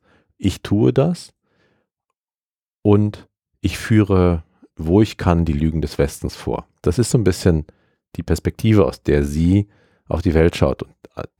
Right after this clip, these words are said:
der sie halt ihren, ich nenne es einfach mal einigermaßen neutral Aktivismus betreibt. Man könnte es auch Propaganda nennen, aber ich nenn's, nennen wir es mal Aktivismus. So. Und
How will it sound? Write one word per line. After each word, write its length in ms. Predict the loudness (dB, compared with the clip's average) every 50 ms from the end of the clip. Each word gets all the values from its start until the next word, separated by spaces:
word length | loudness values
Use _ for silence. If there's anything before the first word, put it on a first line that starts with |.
| -20 -8
der 220 | -2 2 2 2
sie 280 | 2 0 -2 -2 -2 -2
halt 320 | -2 -2 -4 -4 -4 -2 0
ihren, 560 | 0 2 2 2 0 -2 -2 -4 -4 -6 -8 -12 -16 _ _ _ _ _ _ _ _ -12
ich 160 | -10 -6 -2
nenne 240 | 0 0 2 2 0
es 240 | 0 -4 -10 -20 _ _ _ _ _ _ _ _ _ _ _ _ -2
einfach 220 | 0 0 2 2
mal 320 | 2 2 2 2 2 0 -2 _ _ _ _ _ _ _ _ _ _ _ _ _
einigermaßen 400 | -2 0 2 2 2 2 2 0
neutral 380 | 0 0 -2 -2 -2 -2 -2 -2
Aktivismus 520 | -2 -6 -10 -10 -12 -10 -8 -8 -10 -10
betreibt. 420 | -12 -16 -16 -14 -14 -14 -14 -16 _ _ _ _ _ _ _ _ _ _ _ _ _ _ _ _ -20 -20 -20 _ _ _ _ _ _ _ _ _ _ _ _ _
Man 120 | -10 -8 -2
könnte 240 | 0 2 2 2 4
es 80 | 2
auch 100 | 0 0
Propaganda 540 | 0 0 0 0 2 2 2 2 4 4 2
nennen, 240 | 2 2 2 0 0
aber 160 | -2 -2 -4
ich 100 | -4 -2
nenn's, 340 | -2 -2 -2 -2 -4 -8 -10 -4
nennen 260 | 0 2 2 2 2
wir 60 | 0
es 100 | 0 -2
mal 140 | -2 -4 -4
Aktivismus. 680 | -6 -8 -10 -12 -12 -12 -12 -12 -14 -18 -20 -20 -20 _ _
So. 260 | -6 -4 -4 -4 -6 _ _ _ _ _ _ _ _ _ _ _ _ _ _ -4
Und 300 | 0 2 2 2 0